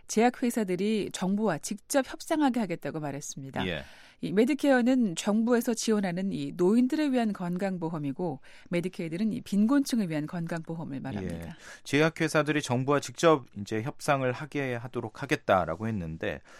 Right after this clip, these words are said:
Speaker 2: 어, 이런 협상 방식을 통해서 의약품 가격을 낮추겠다, 이런 목적이겠죠?
Speaker 1: 네, 그렇습니다. 어, 트럼프 당선인은요, 제약회사들이 정치적으로 보호를 받고 있다고 말을 했는데요. 앞으로는 더 보호받지 못할 거라고 강조했습니다.
Speaker 2: 예.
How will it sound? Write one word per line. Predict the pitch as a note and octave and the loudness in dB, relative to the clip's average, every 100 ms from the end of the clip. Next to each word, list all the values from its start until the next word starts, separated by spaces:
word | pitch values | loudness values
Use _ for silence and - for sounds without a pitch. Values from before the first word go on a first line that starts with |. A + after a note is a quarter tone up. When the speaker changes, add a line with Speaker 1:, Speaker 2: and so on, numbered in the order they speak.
| - - - - - | -20 -20 -20 -20 -12
Speaker 2:
어, | F#2+ F#2 F#2 | -8 -6 -6
이런 | G2 C3 E3+ F3 E3+ E3+ E3 D#3 | 0 4 4 2 0 0 -2 -4
협상 | E3+ - F3 D#3+ | -8 2 2 2
방식을 | C#3+ B2 A#2+ B2 B2+ | 0 -2 -2 -4 -4
통해서 | B2 B2 B2 | -2 -2 0
의약품 | G#2 C3 - C#3+ | 0 0 -2 -8
가격을 | - - A#2+ B2+ | -6 -6 -4 2
낮추겠다, | F#2+ F#2 - - - A#2+ | 0 0 -4 -4 0 0
이런 | F#2+ C#3 C3+ | 2 0 -2
목적이겠죠? | E2+ - E2+ D2+ C#2+ - C#3 | -4 -6 -6 -8 -14 -12 -8
Speaker 1:
네, | F#3 F#3+ | -4 -4
그렇습니다. | F#3 G#3 - F#3+ D#3 D3+ D3 - - - - | -2 -6 -4 -6 -6 -6 -8 -14 -20 -20 -12
어, | - D#3+ D#3+ | -6 -4 2
트럼프 | D#4 C#4+ C#4 | 4 6 8
당선인은요, | B3 B3+ G#3 F#3 E3+ A3 B3+ | 8 6 4 2 0 0 0
제약회사들이 | D4+ G3 G3+ A3 B3 C4 A#3+ G#3+ A3 A#3+ G#3+ | -2 2 2 4 0 2 0 0 0 0 -2
정치적으로 | - F#3+ G3 C#4+ D4+ C4 B3 | 0 0 0 0 2 4 2
보호를 | - F#3 C#4 D4+ | 2 0 2 2
받고 | A3+ G3 G3 | 0 0 -2
있다고 | F3 D#3 F3 | -2 -2 -2
말을 | D#3+ D#3+ | -4 -4
했는데요. | E3 E3 D#3+ C#3+ F3 E3 E3+ | -6 -6 -6 -6 -4 -6 -8
앞으로는 | D#3 F3+ F#3 F#3+ | -6 -2 -2 0
더 | F#3+ | 0
보호받지 | F3+ G3+ G#3 G#3+ G3+ E3+ E3+ | 0 0 2 2 0 -6 -2
못할 | E3+ F3+ A#3 | -2 0 -2
거라고 | G3+ E3 D3+ F#3 | -2 -2 -2 -4
강조했습니다. | D#3+ D#3+ F#3 - C#3+ G#2+ F#2 | -6 -8 -10 -12 -10 -4 -2
Speaker 2:
예. | D#2+ | -2